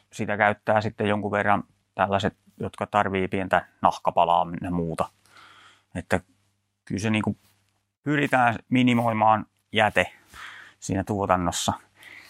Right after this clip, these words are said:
Sitten taas tietysti kuluttajan näkökulmasta, että kun ostetaan uutta sohvaa ja muuta, niin, niin, niin Pohjanmaan kalusteen tehtaan myymälässäkin on se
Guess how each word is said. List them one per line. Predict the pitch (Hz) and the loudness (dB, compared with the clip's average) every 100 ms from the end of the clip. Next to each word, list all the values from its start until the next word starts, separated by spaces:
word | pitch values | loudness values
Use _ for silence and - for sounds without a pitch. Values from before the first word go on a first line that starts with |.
| _ | _
Sitten | - 117 131 | -10 -4 2
taas | 139 139 - | 4 4 2
tietysti | 139 - | -2 -2
kuluttajan | - 156 160 - 151 139 131 - _ - | -2 0 0 2 2 2 0 -4 _ -2
näkökulmasta, | 120 120 123 120 123 - | 0 2 2 2 2 0
että | 120 - | 0 0
kun | 120 123 | 0 0
ostetaan | 120 117 131 123 120 123 | 2 0 2 2 2 2
uutta | 143 123 135 | -2 2 2
sohvaa | 127 123 123 123 | 4 2 2 2
ja | 117 | 2
muuta, | 127 135 131 123 | 0 0 2 2
niin, | 110 110 - | 2 0 -2
niin, | 120 113 113 | -4 -2 0
niin | 120 120 - _ _ _ _ _ - | 2 2 -2 _ _ _ _ _ -2
Pohjanmaan | 117 117 117 120 | 0 2 2 4
kalusteen | 110 - 123 120 | 2 0 -2 0
tehtaan | 123 135 123 | 2 2 2
myymälässäkin | 120 117 113 - 120 117 | 2 2 2 0 -2 0
on | 113 110 | 0 0
se | 120 | 0